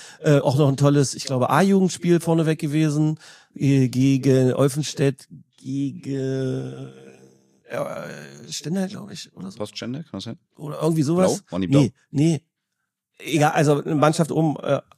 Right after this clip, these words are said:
Speaker 1: von oben aus Sachsen-Anhalt, wie du sagen würdest, aus dem Norden. Äh, und, äh, die, die lagen auch, äh, nach hinten. Als ich komme, fällt es, äh, zwei zu drei.
Speaker 2: Also bist du der Gamechanger bei
Speaker 1: Und dann
Speaker 2: Olvenstedt?
Speaker 1: fällt noch das drei zu drei für Olvenstedt von einem Typen, der auch, äh, bei den Herren schon mitspielt und da wohl auch die Torschützenliste anführt.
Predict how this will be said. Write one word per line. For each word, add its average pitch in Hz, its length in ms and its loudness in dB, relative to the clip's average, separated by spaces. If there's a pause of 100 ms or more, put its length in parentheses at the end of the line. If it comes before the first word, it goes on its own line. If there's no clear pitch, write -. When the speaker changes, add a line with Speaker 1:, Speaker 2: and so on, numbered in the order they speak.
Speaker 1:
von 156 180 2
oben 208 300 6
aus 180 140 4
Sachsen-Anhalt, 175 520 4
wie 165 80 2
du 170 140 6
sagen 180 240 6
würdest, 175 240 4
aus 143 140 0
dem 147 100 -2
Norden. 143 220 0 (540)
Äh, 147 520 8
und, 160 460 4
äh, 156 240 0
die, 147 280 0
die 151 200 -2
lagen 160 240 2
auch, 196 260 0
äh, 147 240 0
nach 147 160 2
hinten. 247 480 2
Als 147 220 0
ich 143 80 -8
komme, 185 260 2
fällt 156 300 0
es, 151 240 -4
äh, 131 360 0
zwei 131 440 -2
zu - 220 -8
drei. 202 440 -2
Speaker 2:
Also 82 140 -10
bist 78 200 -10
du 110 60 -6
der 131 140 -2
Gamechanger 80 640 -4
bei 80 80 -2
Speaker 1:
Und 160 260 6
dann 143 120 6
Speaker 2:
Olvenstedt? 208 180 2
Speaker 1:
fällt 175 260 6
noch 196 120 4
das 190 180 -2
drei 170 180 4
zu 202 160 -2
drei 190 220 4
für 165 100 2
Olvenstedt 175 540 2
von 170 140 0
einem 151 200 2
Typen, 185 320 0
der 151 200 4
auch, 143 220 2
äh, 147 220 2
bei 139 160 2
den 139 60 0
Herren 147 240 2
schon 175 160 0
mitspielt 170 480 -2
und 147 100 -4
da 139 140 2
wohl 139 160 0
auch 139 140 -4
die 147 100 -8
Torschützenliste 170 720 -4
anführt. 165 440 -4